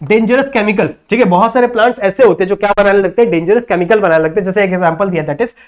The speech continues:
calotropis का, ठीक है। Calotropis क्या है? एक, अ, chemical है जो क्या कर-, एक poisonous केमिकल है जो क्या करता है? चीजों को destroy कर देता है। समझ में आ रही बात? इतना clear है? और last है हमारे पास थ्रॉन। जैसे मैंने अभी आप लोगों को बताया कि बहुत सारे कांटे आ जाते हैं, ठीक है, plants क्या कर लेता है?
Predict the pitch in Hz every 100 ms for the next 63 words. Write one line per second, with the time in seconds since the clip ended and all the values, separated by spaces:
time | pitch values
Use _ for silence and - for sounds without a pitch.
0 | _ 220 214 240 202 147 135 - 139 _
1 | - 226 - 170 190 202 190 208 208 202
2 | 269 - _ 175 170 - 160 160 170 170
3 | 165 190 - _ 160 180 202 202 208 208
4 | 202 214 262 247 190 170 208 240 190 185
5 | 185 180 202 185 160 160 254 - - 143
6 | 160 - 175 175 165 135 135 135 160 165
7 | 165 196 214 214 220 214 196 208 214 233
8 | - _ 165 175 220 240 202 165 156 240
9 | 240 - 285 180 160 190 196 196 196 190
10 | 202 220 208 180 175 170 180 214 226 165
11 | 151 190 233 185 147 143 123 175 208 170
12 | 165 180 190 185 180 180 269